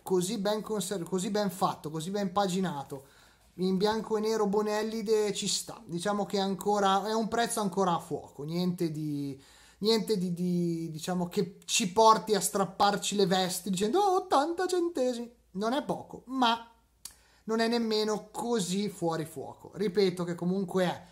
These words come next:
una pubblicazione annuale,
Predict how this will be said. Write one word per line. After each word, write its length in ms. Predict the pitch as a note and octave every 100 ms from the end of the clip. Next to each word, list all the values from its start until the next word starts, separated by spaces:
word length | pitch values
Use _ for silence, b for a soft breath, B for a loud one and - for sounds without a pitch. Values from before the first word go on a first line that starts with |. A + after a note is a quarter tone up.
| B
una 180 | - E3
pubblicazione 880 | E3+ F3+ F3+ F#3 F#3 G#3+ F3+ E3+ -
annuale, 1040 | - G#3+ G3 E3 C#3 A#2+ - - G3 C4+